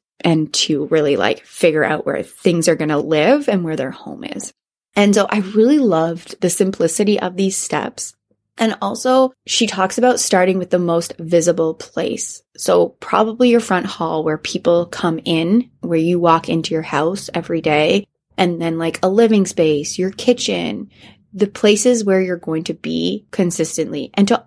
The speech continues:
always start there. So if you have time to declutter, you always go back to that most visible spot and you continue to declutter from there. The final thing she talks about is that it has to work for you.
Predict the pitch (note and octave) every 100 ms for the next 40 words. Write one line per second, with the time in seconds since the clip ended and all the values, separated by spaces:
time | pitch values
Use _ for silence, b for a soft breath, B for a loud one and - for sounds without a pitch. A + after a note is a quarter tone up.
0 | _ A3+ A3 A3 A#3 A#3 - - F3+ E3
1 | - - - - F3+ - G3+ B3 B3+ A3+
2 | A3 - F3+ F3 G3+ G#3+ A3+ E3+ D#3 F3
3 | G#3 _ _ G#3+ - F#3+ F#3+ G#3+ - A#3
4 | F#3+ F3+ F3+ - E3+ D#3+ D#3+ - E3+ E3
5 | D#3+ E3+ - - E3+ E3+ E3 E3 D3+ -
6 | _ _ - - D3+ D#3 A3 - b b
7 | F#3+ F3 E3 E3+ D#3+ E3+ E3 D#3+ D#3+ -
8 | D#3+ D#3 - D3+ D3+ - D#3 D3 D3 -
9 | C3+ B2 G#3 - _ _ _ - F#3+ F3+
10 | F3+ F#3+ F3 - F3 E3 F3+ - - F3+
11 | - G3 G3+ F3+ F3 E3+ - - E3 F3
12 | -